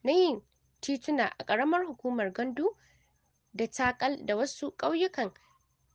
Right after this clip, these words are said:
da ban ma san sunansu ba. Amma kana maganar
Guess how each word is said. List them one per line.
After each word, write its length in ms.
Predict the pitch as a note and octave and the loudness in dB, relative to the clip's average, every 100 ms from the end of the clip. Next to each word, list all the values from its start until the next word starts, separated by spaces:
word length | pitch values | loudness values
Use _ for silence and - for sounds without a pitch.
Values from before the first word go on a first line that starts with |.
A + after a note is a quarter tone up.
| _ _ _ | _ _ _
da 220 | A#3 A#3+ | 2 2
ban 220 | A3 A#3+ | 2 -2
ma 240 | A#3 C#4+ F4+ | 0 0 0
san 220 | - F#4 A#4 | 2 0 0
sunansu 560 | - D#4+ E4+ E4+ - | -4 0 0 0 -4
ba. 180 | G3 F#3+ - _ _ _ _ _ _ | -6 -8 -8 _ _ _ _ _ _
Amma 300 | A3+ B3+ F4 G4 | -2 2 2 4
kana 280 | G4 F#4 | 6 6
maganar 480 | A3 G3+ A#3+ A3+ F#3+ | 4 0 -2 0 -2